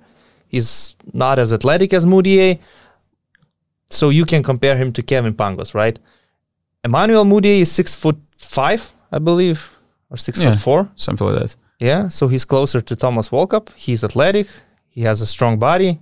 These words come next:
Speaker 1: He can defend. So these are adequate comparisons you can make. And also another thing which we should not, uh, underestimate. Emmanuel Mudiay, as you said, he's twenty-five years old.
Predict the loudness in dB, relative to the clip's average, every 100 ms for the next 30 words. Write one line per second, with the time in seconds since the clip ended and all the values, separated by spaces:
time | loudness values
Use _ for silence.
0 | _ -10 -4 -2 -2 -2 0 0 -2 _
1 | _ _ _ _ _ _ _ _ _ -2
2 | 0 2 2 -2 -10 -20 -8 -2 2 2
3 | 2 0 -4 _ _ _ _ -4 0 0
4 | 0 -2 -2 0 2 2 0 -2 -2 -2
5 | 0 0 0 -2 0 2 2 2 2 2
6 | 2 0 0 0 0 -2 -4 -4 -2 -2
7 | 0 -2 0 0 0 -2 -8 -8 -2 0
8 | 2 2 2 2 0 -4 -4 -2 0 2
9 | 2 2 2 2 2 0 0 0 0 -2
10 | 0 0 0 -2 0 0 0 -2 -6